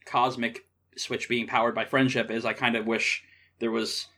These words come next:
s-, just a slightly more explanation of the connection between friendship and cosmic energy, but that might just be the Gurren Lagann fan in me thinking,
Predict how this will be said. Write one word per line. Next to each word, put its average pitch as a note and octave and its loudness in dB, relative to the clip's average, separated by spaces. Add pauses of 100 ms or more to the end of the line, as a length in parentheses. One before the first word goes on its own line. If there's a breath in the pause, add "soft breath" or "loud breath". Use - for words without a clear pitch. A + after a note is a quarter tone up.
(100)
s-, - -6
just F#3 -2
a - -4
slightly F#3 4
more A#2+ 4
explanation A#2 2
of A2+ -2
the A#2 -2
connection A#2+ 0
between A2+ -6
friendship A#2 -2
and A2 -6
cosmic A#2+ 0
energy, C#3+ 4
but D3 0
that A3 4
might E3+ -2
just C3+ -8
be B2+ -2
the B2+ 0
Gurren A2+ 2
Lagann A2 4
fan A2 0
in G#2+ -4
me G#2+ -6
thinking, A2 -6